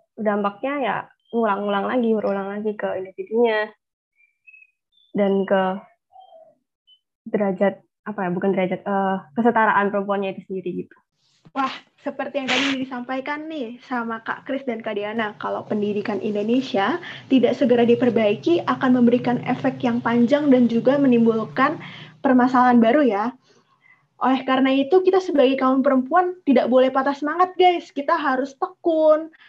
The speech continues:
Speaker 2: belajar, dan juga terus berkarya. Nah, aku mau nanya nih, kalau menurut dan Kak Kris, untuk mengatasi permasalahan tersebut,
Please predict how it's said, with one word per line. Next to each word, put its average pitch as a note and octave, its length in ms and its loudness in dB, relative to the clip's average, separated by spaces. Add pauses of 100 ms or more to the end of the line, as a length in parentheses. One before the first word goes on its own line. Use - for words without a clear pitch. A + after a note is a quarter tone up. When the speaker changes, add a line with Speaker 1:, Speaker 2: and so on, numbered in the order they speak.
(280)
Speaker 2:
belajar, B3 680 4
dan A#3+ 200 2
juga A#3 320 -2
terus C4 240 -4
berkarya. A#3+ 840 0 (200)
Nah, A3+ 200 -8
aku D4+ 200 -4
mau D4 80 -2
nanya D4 280 -4
nih, D4 480 -2
kalau C4 280 0
menurut C4 480 -4
dan A3+ 160 -10
Kak - 240 -14
Kris, C#4 320 -8 (120)
untuk D4+ 320 -10
mengatasi C#4+ 760 -10
permasalahan C4+ 480 -8
tersebut, C4+ 560 -8